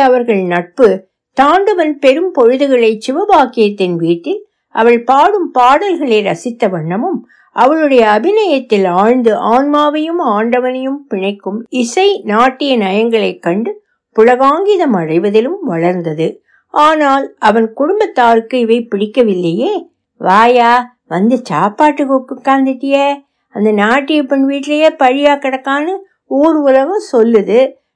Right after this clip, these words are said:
நம்ம குடும்பமான சந்தி சிரிக்குது. இனிமேல் அங்க போகலேன்னு சொன்னாதான்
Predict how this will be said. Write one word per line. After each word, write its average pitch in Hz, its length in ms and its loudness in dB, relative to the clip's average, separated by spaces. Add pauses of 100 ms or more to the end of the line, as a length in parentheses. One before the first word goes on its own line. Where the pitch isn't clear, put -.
(120)
நம்ம 156 280 -10
குடும்பமான 254 800 0
சந்தி 214 540 -4
சிரிக்குது. 240 640 -4 (480)
இனிமேல் 175 520 0
அங்க 240 300 0
போகலேன்னு 277 680 2
சொன்னாதான் 254 840 0